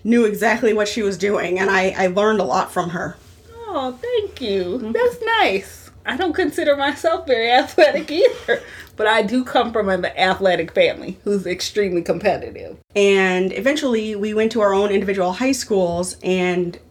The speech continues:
Speaker 1: our teams were in the same league, so we played against each other. And I always was la-, I remember constantly laughing when we were on the court at the same time. It was just the most hilarious thing to me because I just wanted to have fun with my friend, and,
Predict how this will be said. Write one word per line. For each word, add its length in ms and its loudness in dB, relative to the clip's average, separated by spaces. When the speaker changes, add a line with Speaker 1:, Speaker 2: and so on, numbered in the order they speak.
Speaker 1:
our 160 2
teams 280 0
were 60 2
in 60 4
the 80 2
same 720 0
league, 540 -4
so 180 -2
we 120 2
played 240 2
against 400 2
each 160 -4
other. 360 -6
And 100 2
I 120 4
always 320 4
was 160 -2
la-, 200 2
I 260 2
remember 440 0
constantly 560 0
laughing 720 0
when 160 0
we 120 0
were 420 -2
on 140 0
the 60 -2
court 280 0
at 80 -4
the 60 -8
same 300 -2
time. 340 -2
It 60 -4
was 180 2
just 440 0
the 40 -2
most 280 2
hilarious 440 2
thing 220 2
to 80 -4
me 140 -4
because 400 0
I 160 2
just 160 -2
wanted 100 2
to 60 2
have 100 -2
fun 140 0
with 100 0
my 120 -2
friend, 480 -4
and, 340 0